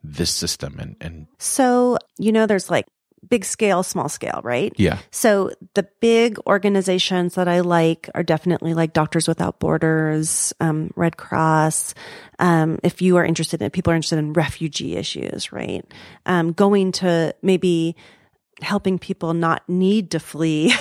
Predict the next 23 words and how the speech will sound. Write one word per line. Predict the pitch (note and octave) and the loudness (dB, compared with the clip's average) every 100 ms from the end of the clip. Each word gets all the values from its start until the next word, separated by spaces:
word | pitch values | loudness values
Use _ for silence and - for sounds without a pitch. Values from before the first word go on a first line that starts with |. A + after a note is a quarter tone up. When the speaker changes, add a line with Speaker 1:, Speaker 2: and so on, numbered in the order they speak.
| - | -6
Speaker 2:
<laughs> | - - | -12 -8
these | - G3 | 0 0
situations, | - F3+ F#3 E3+ - E3+ - E3 | 0 -4 -2 -4 -4 0 2 2
Speaker 1:
Yeah. | F#3 | 0
Speaker 2:
right? | F3+ F#3+ G#3 _ | 2 2 0 _
Going | - G#3 | -2 0
to | F#3+ | 2
the | F3+ | -2
very, | D#3+ G3 G3 F3+ E3+ | 2 4 4 4 4
very | E3 F3 D#3+ D#3 - - | 4 2 2 -2 -4 -6
source. | - F#3+ - - - - - - - _ - | -2 -2 -2 -4 -8 -12 -18 -18 -18 _ -2
On | G3 G3 F#3+ G3 - | 2 4 4 0 0
a, | F3+ F3+ F3+ F3 E3+ | 2 2 4 2 0
um, | - E3 D#3+ D#3 D#3 D#3 E3+ F3 - - | 0 -2 0 0 -2 -4 -8 -10 -16 -14
state | - - - F#3 G#3 - | -6 -4 0 2 2 0
level, | A#3 B3+ C4+ C4+ C#4 C#4 C#4 | -2 0 0 2 2 0 -4
I | - F3 | -2 0
really | G3 G3+ G3 G3 | 2 2 4 2
like, | F3+ F3+ E3+ E3+ - - | 2 4 4 2 -6 -2
um, | F3 D#3+ D#3+ | 0 2 0
here | D3+ F#3 | 2 2
in | F3 | 2
California, | E3+ E3 E3 - E3+ E3+ E3 E3 | -2 -2 -2 -2 0 2 2 2